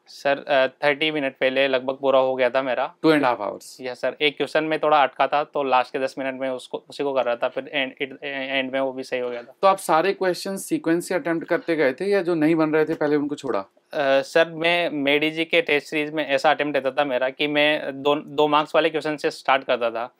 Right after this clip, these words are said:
Speaker 2: हम्म।
Speaker 1: पर इस बार गेट में जैसे पहला हमारा ही सेशन था, तो उन्होंने थोड़ा गड़बड़ कर दिया था,
Speaker 2: हम्म।
Speaker 1: वो मिक्स हो गए थे, वन टू मार्क्स। तो मेरे को एक घंटे बाद पता चला कि ये मिक्स और, मिक्स हो चुके हैं।
Speaker 2: <laughs>
Speaker 1: तो फिर मैं, मीन्स, फोर्टी से स्टार्ट किया था, तो गया लास्ट तक और फिर आगे से स्टार्ट किया।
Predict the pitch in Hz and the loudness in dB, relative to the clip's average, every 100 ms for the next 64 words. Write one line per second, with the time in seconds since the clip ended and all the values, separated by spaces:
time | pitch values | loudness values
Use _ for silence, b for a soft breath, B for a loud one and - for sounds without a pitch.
0 | b b 110 143 147 151 160 160 151 143 | b b -2 2 2 4 4 4 4 0
1 | 143 160 147 160 156 - - - _ 139 | 0 -2 0 0 -2 -4 -18 -20 _ 2
2 | 143 147 147 147 151 151 139 151 143 143 | 6 6 4 4 2 2 -2 -6 0 0
3 | 143 139 139 143 135 139 131 127 135 131 | 0 -2 -2 -2 0 2 2 0 0 0
4 | 127 120 131 165 120 107 131 131 139 - | 0 -2 -2 -6 -8 -4 -4 -4 -8 0
5 | 156 127 127 135 131 127 127 127 123 120 | 2 2 2 2 0 -2 -2 -2 -2 -4
6 | 120 - b b b 139 143 151 160 151 | -8 -18 b b b -2 0 0 2 2
7 | 165 165 165 156 160 147 143 151 160 165 | 2 4 4 4 2 2 2 2 2 2
8 | 139 131 - 156 147 - 143 131 139 - | 2 -4 -2 0 0 -4 -12 -8 -8 -4
9 | 156 147 139 127 151 262 233 - - _ | -4 -2 0 0 -2 -8 -16 -20 -20 _
10 | _ _ - 143 170 175 180 175 160 139 | _ _ -2 -2 0 0 4 4 4 0
11 | 135 143 165 - - _ 165 165 175 190 | -2 -4 -6 -8 -20 _ -2 0 0 0
12 | 175 160 170 165 185 165 143 147 135 135 | 4 2 4 2 2 2 0 0 2 4
13 | 147 156 131 131 135 - 156 127 127 123 | 6 4 4 0 0 0 -2 0 -2 0
14 | 131 117 120 - 117 120 117 123 120 | -2 -2 -4 -8 -12 -12 -12 -14 -18